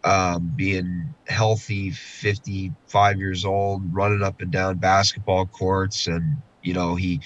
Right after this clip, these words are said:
that was like a second income for him. Uh, a lot of people don't realize when you ref basketball games, it's anywhere between twenty-five and fifty dollars for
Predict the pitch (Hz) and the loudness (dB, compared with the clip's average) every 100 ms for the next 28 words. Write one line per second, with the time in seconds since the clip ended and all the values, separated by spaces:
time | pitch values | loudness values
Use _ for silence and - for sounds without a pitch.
0 | - - - - - 110 117 113 107 98 | -10 -18 -20 -20 2 4 6 4 2 2
1 | 90 - 110 107 90 107 127 131 87 82 | 0 2 2 2 2 4 6 4 2 2
2 | 73 - - 80 87 92 85 78 71 78 | -2 -6 -8 -2 0 2 2 2 2 2
3 | 76 - 90 101 110 104 117 92 90 90 | 2 0 4 6 6 4 0 0 0 0
4 | 80 104 113 104 98 92 87 - 90 95 | 2 4 6 6 4 2 -2 -2 -4 -2
5 | 92 95 90 - 95 104 117 - 87 85 | 0 0 0 0 4 6 4 2 2 2
6 | 85 87 87 82 80 85 - 95 92 90 | 2 2 2 0 -2 -2 0 0 2 0
7 | 87 87 - 90 82 - 92 90 87 90 | 0 -2 -2 -2 -2 -4 -4 -4 0 2
8 | 90 85 82 - 90 78 82 90 98 90 | 2 0 -2 -2 -4 -2 2 4 4 2
9 | 82 - - 135 | -2 -2 0 -2